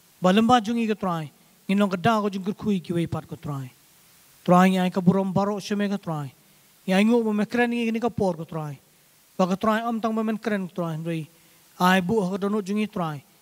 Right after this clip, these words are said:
Bangin ka bor, bangin nak ban le ka trai. Bangin ai. Ye kita ngi ke ke trai. Ki badan ka jim jungi. Nam ta jong me ka trai. Trai Jisu ngi nget ka trai. Hang ni ka por ka trai.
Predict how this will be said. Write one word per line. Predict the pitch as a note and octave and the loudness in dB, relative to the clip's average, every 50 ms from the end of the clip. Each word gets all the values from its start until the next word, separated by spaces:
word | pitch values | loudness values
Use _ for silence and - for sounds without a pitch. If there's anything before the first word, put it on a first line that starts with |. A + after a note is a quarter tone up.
| _ _ _ _ _ _ | _ _ _ _ _ _
Bangin | - F3+ F#3 F#3+ F#3 F3+ | -2 0 0 0 -2 -2
ka | - F#3+ F3 | -4 -6 -4
bor, | E3 E3+ A3 A3 G#3+ G3 | -2 0 0 0 0 -2
bangin | F3+ F#3 F#3 | -6 -6 -8
nak | F3+ F3 E3 | -8 -8 -8
ban | E3+ E3+ E3+ | -6 -6 -6
le | F3 F3+ E3+ D#3 | -6 -6 -6 -8
ka | - - | -10 -14
trai. | D#3 - D#3+ D#3 D3+ C#3 - _ _ _ _ _ _ _ | -12 -10 -10 -10 -10 -12 -14 _ _ _ _ _ _ _
Bangin | F3 E3+ E3+ E3+ F3 | -6 -4 -4 -6 -6
ai. | F#3+ F#3+ F#3 F#3+ F#3 F3 E3 D3 C3+ - _ _ _ _ _ _ _ _ _ _ _ _ _ _ _ _ _ _ _ _ _ _ _ _ _ _ _ - | -4 -2 -2 0 0 -2 -4 -8 -12 -14 _ _ _ _ _ _ _ _ _ _ _ _ _ _ _ _ _ _ _ _ _ _ _ _ _ _ _ 0
Ye | - G#3 G#3+ | 4 4 4
kita | F#3 G#3 - B3 A#3+ A#3+ A3+ | 4 4 4 4 4 4 4
ngi | G#3 G#3+ G3 | 0 -4 -6
ke | - G#3+ G3 F#3 | -4 -2 -2 -2
ke | E3+ F3 - | -2 -6 -6
trai. | - E3 D#3+ D3+ C#3+ C3 - _ _ _ _ _ _ _ _ _ | -6 -6 -6 -6 -8 -10 -14 _ _ _ _ _ _ _ _ _
Ki | - E3+ | -6 -4
badan | D3 E3 F3+ E3+ D#3 C3+ | -2 0 0 0 -2 -4
ka | D#3 | -8
jim | D3 D3+ D#3+ D#3 D#3 | -8 -8 -8 -8 -8
jungi. | C#3+ D3+ D3 D3+ D3 C#3 B2 - _ _ _ _ _ _ _ _ _ _ _ _ - | -8 -8 -8 -6 -8 -8 -10 -12 _ _ _ _ _ _ _ _ _ _ _ _ 2
Nam | F3+ F3 E3+ | 2 2 2
ta | - F3 D#3+ | 0 -2 -2
jong | D3 D#3 D#3+ D#3 | -2 -4 -6 -6
me | D#3 D3 C#3+ | -6 -8 -8
ka | D3 | -10
trai. | C#3+ - C#3+ C#3+ C3+ B2+ B2+ B2 - _ _ _ _ _ _ _ _ _ _ _ _ _ _ - | -12 -12 -10 -10 -10 -10 -12 -16 -18 _ _ _ _ _ _ _ _ _ _ _ _ _ _ -2
Trai | F3 E3+ E3 E3 | 0 2 2 2
Jisu | D3+ D#3+ E3+ - - F#3+ | 0 -2 -4 -4 -4 -4
ngi | F#3 F#3 F#3 | -2 -2 -2
nget | F#3 F#3 F#3 | -4 -4 -6
ka | - F#3+ | -8 -8
trai. | E3+ - F#3 F#3 F#3 F#3 F#3 - _ _ _ _ _ _ _ _ _ _ - | -6 -4 -4 -4 -4 -6 -10 -12 _ _ _ _ _ _ _ _ _ _ -6
Hang | - F#3 F#3 | -4 -2 -2
ni | F#3+ F3 | -2 -4
ka | F#3+ | -6
por | - - G3 F#3 F3+ D#3+ D3 | -6 -4 -2 -2 -2 -4 -6
ka | D3 - | -10 -12
trai. | D#3 D3+ C#3 C3+ | -12 -12 -12 -14